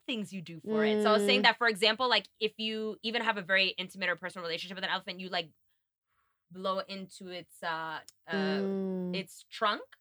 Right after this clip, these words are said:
Speaker 1: it will actually be able to remember your scent for the
Speaker 2: Wow.
Speaker 1: rest of its life. It will remember how, you know,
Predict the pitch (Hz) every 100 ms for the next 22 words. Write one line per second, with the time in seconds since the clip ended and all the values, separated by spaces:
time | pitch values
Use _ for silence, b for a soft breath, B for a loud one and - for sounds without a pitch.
0 | _ _ _ _ - 220 208 - 208 -
1 | - 220 196 - 180 170 180 185 - 165
2 | 170 175 170 170 160 - 180 170 170 170
3 | - 220 190 202 220 208 196 196 180 196
4 | 180 175 - 165 170 170 135 175 175 170
5 | 170 175 - - 190 175 - 190 175 156